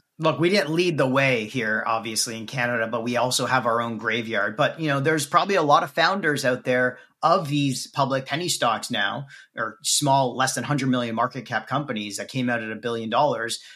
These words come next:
that wanna do the delist like Jason Chapnick did with the automotive, or that, you know, LifeSpeak, uh, Michael and Nolan would do, and Q four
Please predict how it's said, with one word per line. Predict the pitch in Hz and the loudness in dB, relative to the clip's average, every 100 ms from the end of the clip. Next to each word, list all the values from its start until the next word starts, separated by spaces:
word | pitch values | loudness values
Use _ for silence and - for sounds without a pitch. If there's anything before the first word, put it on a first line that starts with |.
| - | 0
that | 151 | 2
wanna | 143 196 190 | 4 2 2
do | 135 | -2
the | 123 | -2
delist | 117 127 120 113 - - | -2 -2 -2 -4 -6 -4
like | 110 107 | -6 -4
Jason | 120 113 107 | -6 -6 -4
Chapnick | 113 104 113 104 | -2 -2 -6 -12
did | 110 | -10
with | 104 107 | -10 -8
the | 110 | -6
automotive, | 107 107 104 95 95 - _ _ _ | -6 -6 -8 -8 -10 -12 _ _ _
or | 123 117 110 107 110 123 | -8 -4 0 0 0 0
that, | 123 110 - | 0 0 -2
you | 131 | -6
know, | 113 | 0
LifeSpeak, | 120 127 - 135 120 110 - _ _ | 2 2 -2 -4 -6 -8 -18 _ _
uh, | 117 107 101 | -4 -2 -2
Michael | 120 113 113 113 | -2 -4 -4 -6
and | 113 | -4
Nolan | 113 117 117 | -6 -6 -6
would | 113 110 | -6 -8
do, | 117 110 104 101 | -8 -6 -8 -10
and | 123 120 | -10 -10
Q | - 127 | -8 -6
four | 113 - 117 113 110 104 | -6 -6 -4 -2 -2 -4